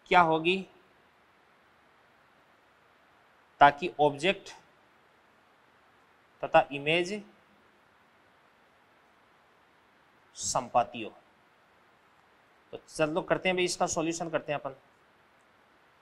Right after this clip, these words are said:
देखो सबसे पहले उत्तल lens है, इसके लिए अपन लिख देते हैं lens के लिए वन बटे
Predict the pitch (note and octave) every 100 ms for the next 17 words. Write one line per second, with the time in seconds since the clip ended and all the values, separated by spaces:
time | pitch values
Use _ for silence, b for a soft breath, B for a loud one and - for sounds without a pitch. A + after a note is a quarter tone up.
0 | _ _ _ - E3 F3+ - G#3 A3 G#3
1 | G#3 F3 - G#3 G#3 G#3+ G#3 G3 G3 G3+
2 | G3 G3 E3+ E3 E3+ F3 D#3+ F3+ - F3
3 | E3 D#3 - _ _ _ _ _ _ _
4 | _ _ _ _ _ _ _ _ _ _
5 | _ _ _ _ - B2+ F#3+ F#3 F3